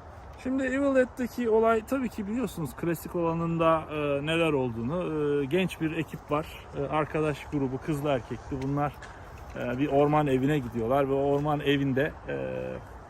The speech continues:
bodrum katında. Orman evinde de niye bodrum katı varsa bu arada. <laughs> E, orada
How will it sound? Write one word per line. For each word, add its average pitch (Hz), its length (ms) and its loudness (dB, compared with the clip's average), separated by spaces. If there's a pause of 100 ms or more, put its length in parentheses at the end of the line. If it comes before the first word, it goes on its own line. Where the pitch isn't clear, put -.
(1800)
bodrum 156 340 6
katında. 113 480 -6 (120)
Orman 160 340 4
evinde 160 280 4
de 147 120 2
niye 151 220 4
bodrum 139 300 4
katı 127 280 -4
varsa 160 260 0
bu 101 100 -12
arada. 101 420 -10 (120)
<laughs> 151 100 -2 (500)
E, 131 380 -10
orada 147 420 0